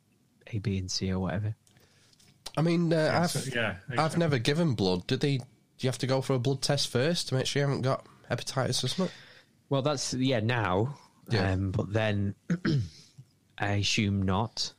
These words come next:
Speaker 1: Um, uh, but then I think that basically as it, over the years it's come out that actually it was known that there was something in the blood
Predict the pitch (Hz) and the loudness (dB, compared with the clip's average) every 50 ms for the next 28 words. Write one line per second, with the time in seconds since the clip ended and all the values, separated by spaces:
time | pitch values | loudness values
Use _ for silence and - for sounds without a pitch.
0 | _ _ _ _ _ - - - 95 92 92 92 90 90 90 90 90 90 90 87 | _ _ _ _ _ -12 -6 -4 -2 0 0 0 0 0 0 0 0 -2 -2 -4
1 | - - - 107 95 85 - - - - - 104 92 - 85 113 107 104 101 98 | -6 -6 -4 -4 -4 -2 -4 -6 -4 -2 0 0 0 0 0 0 0 0 0 0
2 | 98 92 98 101 107 104 123 110 95 82 92 101 - 110 107 104 - 98 95 82 | 0 0 0 0 0 0 -2 -2 0 -2 -2 -2 -2 0 0 0 0 0 0 0
3 | 69 101 98 - - - _ _ _ - - 76 107 104 104 101 101 95 98 104 | 0 0 -2 -4 -6 -6 _ _ _ -8 -4 -2 -2 -2 0 -2 -2 0 0 0
4 | 104 98 98 92 95 - - - - - - 101 98 98 98 101 98 95 87 73 | 2 2 0 0 0 -2 -2 -4 -4 -4 -2 -2 0 0 0 0 0 0 -2 -2
5 | 98 101 95 - - - - 107 - - - - - 101 101 95 - 87 85 - | -2 -2 -2 -2 -4 -4 -4 -4 -4 -4 -6 -4 -2 -2 -2 0 -2 -2 -4 -2
6 | 107 98 95 95 95 - - 98 98 98 98 98 95 92 92 87 85 87 85 85 | -2 0 0 0 0 -2 -2 -2 0 0 0 2 2 2 2 2 0 -2 -2 -4
7 | 92 - - - 92 80 - 90 92 95 92 87 101 - - - 98 90 87 - | -6 -6 -4 -4 -2 -2 -2 -2 0 0 0 0 0 0 0 0 -2 -2 -4 -4
8 | - - - 92 90 87 - - - - 110 95 95 92 90 90 98 98 95 95 | -2 -2 -2 -2 -2 -4 -6 -6 -2 -2 0 0 0 0 -2 -2 0 0 0 2
9 | 95 95 92 113 - | 2 0 -2 -4 -6